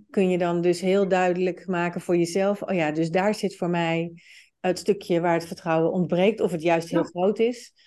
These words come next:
Speaker 1: En dan kan je dat in een gesprek heel tastbaar maken, eigenlijk,
Speaker 2: Ja.
Speaker 1: doordat je er, eh, zo concreet op terug kan komen.
Speaker 2: Ja. Iedereen, iedereen heeft wel vrienden.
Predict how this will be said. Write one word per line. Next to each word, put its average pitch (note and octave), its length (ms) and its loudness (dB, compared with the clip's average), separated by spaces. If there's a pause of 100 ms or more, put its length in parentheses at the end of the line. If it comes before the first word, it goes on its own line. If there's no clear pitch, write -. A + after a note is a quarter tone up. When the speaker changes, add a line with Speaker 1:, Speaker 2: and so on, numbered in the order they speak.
(280)
Speaker 1:
En F3+ 140 -4
dan E3 140 0
kan F3 180 0
je E3 60 2
dat F3 180 0
in F#3+ 100 0
een F3 60 0
gesprek F#3 380 0
heel F#3 560 0
tastbaar F#3+ 420 0
maken, E3+ 520 -4
eigenlijk, E3+ 500 -2
Speaker 2:
Ja. - 60 -20
Speaker 1:
doordat E3 320 2
je F3 60 -6
er, E3 320 0 (520)
eh, E3+ 480 -2
zo F#3 180 0
concreet F#3 420 2
op F3 80 -6
terug F3 180 -4
kan D#3 160 -8
komen. D3+ 380 -8 (100)
Speaker 2:
Ja. - 220 -12 (140)
Iedereen, A#3 320 2
iedereen A3 240 2
heeft F#3+ 160 4
wel E3 140 4
vrienden. D#3+ 520 4